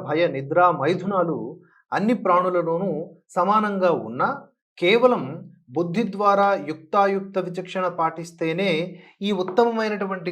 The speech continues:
గుణాన్ని అంటే ధర్మాన్ని ఆచరించవచ్చు. ధర్మాన్ని ఆచరిస్తే అంటే సాధారణ భాషలో చెప్పాలి, ఇక్కడ విచక్షణ ఉపయోగిస్తూ ఎవరి బాధ్యతలు వారు నిర్వహిస్తూ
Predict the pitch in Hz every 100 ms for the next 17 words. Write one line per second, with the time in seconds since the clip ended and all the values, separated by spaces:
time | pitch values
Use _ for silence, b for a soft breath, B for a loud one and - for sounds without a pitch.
0 | 135 156 160 147 143 143 - 143 190 220
1 | 131 151 160 160 139 139 139 123 127 -
2 | 131 135 - 127 120 175 127 - - -
3 | _ 127 185 226 233 226 196 156 170 196
4 | - - 185 185 - 165 175 165 131 180
5 | 196 - - 160 160 180 185 175 156 156
6 | 160 156 135 135 107 98 - 120 - _
7 | _ _ 160 165 247 - 233 233 196 175
8 | 190 160 135 - 214 254 _ b b 127
9 | 147 190 208 170 175 180 - 175 190 180
10 | 170 156 123 127 123 117 -